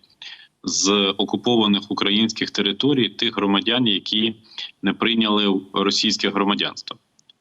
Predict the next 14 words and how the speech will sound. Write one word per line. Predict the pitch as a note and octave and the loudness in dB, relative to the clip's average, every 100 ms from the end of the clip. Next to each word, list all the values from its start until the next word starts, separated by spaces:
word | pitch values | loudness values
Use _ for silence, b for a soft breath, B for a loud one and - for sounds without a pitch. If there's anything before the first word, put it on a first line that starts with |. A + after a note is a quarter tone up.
| _ _ _ - - | _ _ _ -20 -8
І | G2+ G2 F#2 F#2 F2+ F2 | -4 0 0 0 0 -2
це | - - C3+ C#3+ C3+ - - - | -4 -2 0 0 0 -2 -6 -6
свідчить | - A#2+ C3 - B2 G2+ | -2 0 0 -2 -4 -2
про | G2+ | -4
те, | G2+ B2+ | -2 -2
що, | B2+ - G#2+ G2+ G2 F#2 F2+ | 0 0 2 2 2 2 0
в | F2 - _ | -4 -12 _
принципі, | - C#3 C3 A3+ - - G2+ | -2 0 0 0 0 0 -2
геноцидні | A2 A2 - A2+ G#2+ | -2 -2 -2 -2 -2
практики | G2+ G#2+ - F#2 - F2 - _ _ b b b - | -2 -4 -4 -6 -4 -4 -6 _ _ b b b -6
Російської | F2+ - A2+ - G#2+ G2+ | -2 0 0 0 0 0
Федерації, | G#2 G#2 B2 D3 - G2 | -2 -2 -2 -2 -2 -2
вони | F2+ F#2+ A2+ B2+ | -2 0 0 0
знаходять | G2+ G2 - A#2 A2+ G2 - | 0 -4 -2 -2 -2 -4 -6